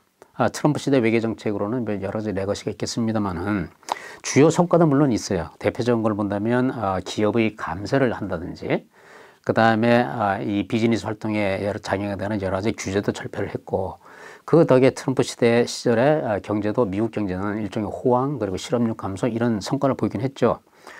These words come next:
아, 그러면서 중국에 대해서는 매우 강경한 입장, 이런 걸 펴므로써, 아, 중국의 공세를 한바탕 꺾-, 꺾는 이런, 아, 성과도 있었고, 그다음에 나프타 개정처럼 이 무역 협정을 개정해서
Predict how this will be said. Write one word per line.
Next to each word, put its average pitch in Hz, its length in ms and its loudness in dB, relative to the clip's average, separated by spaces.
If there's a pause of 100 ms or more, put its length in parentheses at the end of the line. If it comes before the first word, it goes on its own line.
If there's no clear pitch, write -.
(380)
아, 113 160 4
그러면서 143 520 4
중국에 117 400 0
대해서는 113 360 -2
매우 104 240 -2
강경한 110 460 0
입장, 87 420 -4
이런 117 260 -2
걸 107 380 2
펴므로써, 117 800 0
아, 92 120 0
중국의 110 500 -4
공세를 107 640 -2
한바탕 107 540 -4
꺾-, 139 380 0
꺾는 113 580 -2
이런, 107 280 -2
아, 107 200 -8
성과도 110 320 -6
있었고, 95 640 -4 (580)
그다음에 147 360 4
나프타 131 840 4
개정처럼 123 760 2
이 113 200 -2
무역 98 340 -2
협정을 123 280 -4
개정해서 95 840 -6